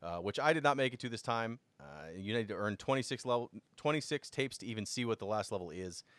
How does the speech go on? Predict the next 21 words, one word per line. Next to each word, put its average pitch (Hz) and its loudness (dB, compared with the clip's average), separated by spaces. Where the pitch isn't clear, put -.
Uh, 90 -2
I 139 10
did 131 2
not 113 4
get 107 0
that 98 2
far 98 0
here. 95 -2
Again, 92 -2
it's 95 -4
been 110 2
years 117 4
since 117 -2
I 110 2
played 104 2
this, 104 -2
probably 110 4
since 104 -2
two 107 -4
thousand. 101 0
So 87 -2